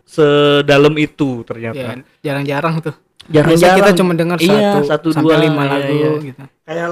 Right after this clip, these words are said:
Speaker 1: Led Zeppelin juga gue dengerin, tapi bahkan gue lupa judulnya gitu.
Speaker 2: Hmm.
Speaker 1: Gue nggak bisa dibilang gue Led Zeppelin banget karena gue nggak tahu lagunya.
Speaker 2: Hmm.
Speaker 1: Tapi gue sering banget dengerin. Musiknya kan semua hampir sama ya, jadi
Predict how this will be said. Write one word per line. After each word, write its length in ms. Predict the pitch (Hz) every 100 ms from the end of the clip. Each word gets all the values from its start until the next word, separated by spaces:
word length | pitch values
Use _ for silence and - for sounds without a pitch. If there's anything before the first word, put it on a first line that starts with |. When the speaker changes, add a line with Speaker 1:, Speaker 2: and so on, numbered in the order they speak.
| 175
Speaker 1:
Led 160 | 165 180
Zeppelin 360 | 160 175 226 240
juga 140 | 185 151
gue 160 | 170 214
dengerin, 360 | 160 143 165 190
tapi 180 | 175 214
bahkan 400 | 151 143 151 196
gue 160 | 180 175
lupa 320 | 165 151 147
judulnya 520 | 139 139 143 147 165 170
gitu. 260 | 156 147 151
Speaker 2:
Hmm. 140 | 147 139 _ _
Speaker 1:
Gue 200 | 135 156
nggak 180 | 165 139
bisa 100 | 139
dibilang 300 | 135 135 131 127
gue 120 | 131 143
Led 140 | 131
Zeppelin 300 | 131 127 131
banget 240 | 120 131 165
karena 200 | 131 135
gue 140 | 139
nggak 180 | 131 117
tahu 160 | 113 113
lagunya. 560 | 113 113 117 117 123
Speaker 2:
Hmm. 500 | 131 _ _ _ _ 143
Speaker 1:
Tapi 160 | 143 185
gue 160 | 180
sering 240 | 175 160 156
banget 220 | 147 139
dengerin. 360 | 139 135 151 160 151 - _
Musiknya 340 | 143 143 170
kan 120 | 220
semua 300 | 226 180 185
hampir 160 | 190 156
sama 320 | 143 139 165
ya, 80 | 139 135
jadi 260 | 131 147